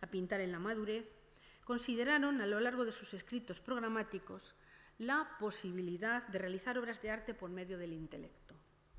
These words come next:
El arte construido, de acuerdo con este ideal, habría evitado toda contaminación del mundo material porque estaba libre de toda influencia personal del artista. Sería, por tanto, completamente autónomo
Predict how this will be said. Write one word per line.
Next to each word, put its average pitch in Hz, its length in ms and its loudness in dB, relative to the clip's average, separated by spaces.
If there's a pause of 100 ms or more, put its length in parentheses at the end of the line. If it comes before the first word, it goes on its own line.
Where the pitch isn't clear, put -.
(640)
El 196 140 0
arte 202 340 0
construido, 226 600 -2 (120)
de 160 80 -8
acuerdo 190 380 -4
con 180 160 -6
este 208 200 -6
ideal, 233 380 0 (120)
habría 233 260 2
evitado 254 500 0 (400)
toda 247 400 2
contaminación 185 880 -2
del 185 140 -2
mundo 214 240 2
material 190 560 -4 (920)
porque 214 180 -6
estaba 269 240 0
libre 254 260 2
de 220 120 4
toda 220 180 -2
influencia 214 540 -2
personal 190 400 -4
del 165 120 -2
artista. - 640 -12
Sería, 208 440 -2
por 156 300 -10
tanto, 254 580 0
completamente 196 600 -2
autónomo 233 720 0